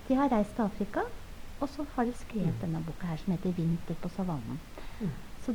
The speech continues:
Speaker 1: den har, vet jeg ikke så veldig mye om, altså, men, eh, jeg gleder meg veldig.
Speaker 2: Den var kjempefin. Jeg har også hørt det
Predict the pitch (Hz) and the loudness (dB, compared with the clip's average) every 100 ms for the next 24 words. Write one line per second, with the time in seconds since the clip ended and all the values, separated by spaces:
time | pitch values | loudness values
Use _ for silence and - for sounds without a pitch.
0 | - 302 330 370 - - - - - 233 | 6 8 10 6 0 -8 -12 -10 -2 0
1 | 202 180 - - - - 226 220 180 208 | 2 0 0 -2 -4 -2 2 4 4 4
2 | 196 196 220 294 370 269 - 202 214 220 | 4 2 2 2 2 0 2 4 4 6
3 | 220 220 214 214 220 175 - - 175 175 | 6 4 4 2 2 0 -2 -4 -4 -2
4 | 175 147 - - 160 160 135 127 143 170 | -2 0 0 0 2 2 2 0 2 0
5 | 180 - 170 170 185 151 - - - - | 0 2 2 4 4 4 2 -6 -8 -6
6 | - 156 | -4 2